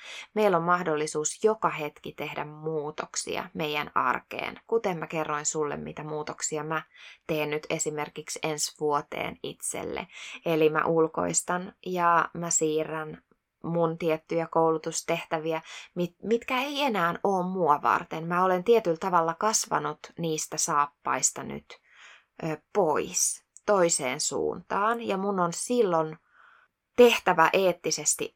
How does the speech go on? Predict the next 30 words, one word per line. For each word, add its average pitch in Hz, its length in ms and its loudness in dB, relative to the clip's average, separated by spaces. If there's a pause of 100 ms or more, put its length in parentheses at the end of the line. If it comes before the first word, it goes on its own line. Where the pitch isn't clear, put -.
oikein, 160 640 4
jotta 185 360 0
me 165 180 -2 (180)
kyetään 170 520 4
palvelemaan 147 520 2
meidän 143 260 -2
asiakkaita - 800 0
parhaalla 156 540 4
mahdollisella 151 680 -4
tavalla, 156 400 2
niin 170 140 -4
mun 226 320 0
on 165 360 0
maltettava 170 680 2
siirtyä 160 560 0
siitä 247 420 0
hommasta 151 500 -6
sivuun, 160 580 -4
annettava 185 580 -2
se 165 160 -2
homma 160 420 -2 (400)
meillä 160 260 2
halissa 151 520 4
toiselle, 185 640 2 (460)
joka 165 320 4
hoitaa 156 460 4
sen 151 320 -2
pääkouluttajan 156 800 0
tehtävän 156 500 -4
siinä 156 400 -4